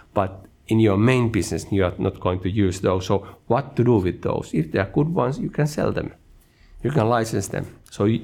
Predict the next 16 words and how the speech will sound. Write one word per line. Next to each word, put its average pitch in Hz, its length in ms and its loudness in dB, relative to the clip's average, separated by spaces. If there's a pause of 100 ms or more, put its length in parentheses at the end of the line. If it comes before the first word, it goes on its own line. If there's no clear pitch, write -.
then 113 160 4
you 117 160 6
are, 123 80 4
like, 110 160 -2
a 107 60 0
focusing 101 580 0
on 101 180 2
your 98 200 2
main, 95 480 2 (760)
uh, - 220 -2
differentiator 95 1040 0
factor 92 640 -4 (400)
that 98 220 -6
makes 92 280 -2
you 95 80 -2
unique. - 520 -8